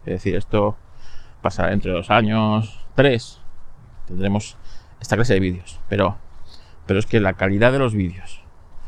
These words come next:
eh, la, todo es que es, es impresionante. O sea, no os podéis hacer una idea. Seguro que los habéis visto porque en redes, eh, ayer,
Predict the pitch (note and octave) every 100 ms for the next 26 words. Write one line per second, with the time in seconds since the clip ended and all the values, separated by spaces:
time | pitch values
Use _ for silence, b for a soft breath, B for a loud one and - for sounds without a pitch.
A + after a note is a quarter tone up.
0 | b b b b - - A2+ A#2 A#2 A#2
1 | A#2 B B B B B - G#2+ G#2 G#2
2 | G#2+ - - b b b b b - -
3 | C#3 D3 D#3+ C#3+ - - C#3+ - - -
4 | - - - - B2 A#2+ G#2 G#2+ G#2+ G2+
5 | - F#2 A#2 C3 - - - - G#2+ C3
6 | - - A2+ B2+ B2 - A2+ G#2+ B2 A#2
7 | B2+ - b b b b D3 F3 E3 A#2+
8 | G#2+ A#2+ - F#2+ F#2 A2+ A#2 - - G#2
9 | G2 A#2 A#2+ B2 A#2+ - - F#2+ F#2+ A2+
10 | G#2 G#2 G#2